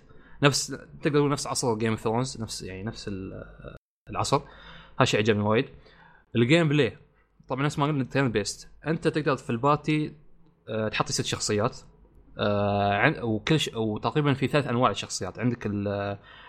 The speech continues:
اللونج رينج، الميد رينج، والشورت رينج. فمثلا الشورت رينج ما تقدر تحطيه الا في الصف الاول عشان يع-، يهجم، يستخدم الضربات العادية، العادية، الاتاكس.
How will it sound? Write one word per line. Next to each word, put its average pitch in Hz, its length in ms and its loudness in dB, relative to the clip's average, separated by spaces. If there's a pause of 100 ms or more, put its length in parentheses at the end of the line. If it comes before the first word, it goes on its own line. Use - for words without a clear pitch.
(300)
اللونج 113 340 8
رينج، 131 380 0 (100)
الميد 117 300 -2
رينج، 139 400 0 (100)
والشورت 117 440 0
رينج. 95 200 -12 (960)
فمثلا 127 500 2
الشورت 175 360 0
رينج 175 260 0
ما 156 60 4
تقدر 147 160 0
تحطيه - 260 -4
الا 139 120 0
في 135 60 -10
الصف - 320 0
الاول 147 320 4
عشان 123 220 -4
يع-، 131 140 -6 (720)
يهجم، 107 280 0 (260)
يستخدم 113 460 0
الضربات 113 300 2
العادية، 107 380 -2
العادية، 107 320 2
الاتاكس. - 520 -4